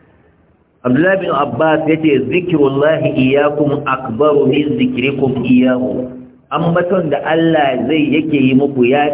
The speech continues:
fi girma akan ambaton da kuke masa. Ah, to kai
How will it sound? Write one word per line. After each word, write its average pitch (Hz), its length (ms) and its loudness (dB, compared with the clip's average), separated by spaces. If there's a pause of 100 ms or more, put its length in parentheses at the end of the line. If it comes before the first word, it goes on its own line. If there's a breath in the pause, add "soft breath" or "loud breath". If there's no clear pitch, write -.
fi 143 80 -2
girma 151 480 0
akan 120 240 -4
ambaton 127 320 0
da 110 60 0
kuke 110 260 -6
masa. 101 240 -8 (1160)
Ah, - 260 -8
to 151 80 2 (160)
kai 185 160 0